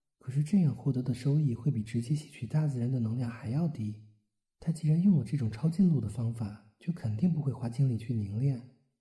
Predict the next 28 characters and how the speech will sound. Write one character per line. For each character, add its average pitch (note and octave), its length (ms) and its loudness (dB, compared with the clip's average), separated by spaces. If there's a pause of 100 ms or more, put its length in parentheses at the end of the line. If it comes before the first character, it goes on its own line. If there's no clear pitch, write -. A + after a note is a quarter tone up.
(300)
但 E3+ 120 0
是 D#3+ 140 0
因 E3+ 140 4
为 D#3+ 80 4
他 E3+ 100 0
是 D#3 100 0
从 D3 200 2
不 E3 160 2
同 - 120 -2
的 E3 120 4
人 A2 120 0
身 A2+ 140 -4
上 A#2 140 -2
获 - 120 -6
得 A2+ 140 -4
能 G#2 240 -4
量， A2+ 320 -6 (400)
所 - 160 -2
以 C3 60 2
他 D3 120 -2
的 C#3 120 -2
能 A#2+ 160 0
量 B2 160 -2
并 D3+ 180 4
不 A2 60 -6
精 D#3+ 240 4
纯。 G#2 320 -6 (1040)
嗯， A#2+ 560 -6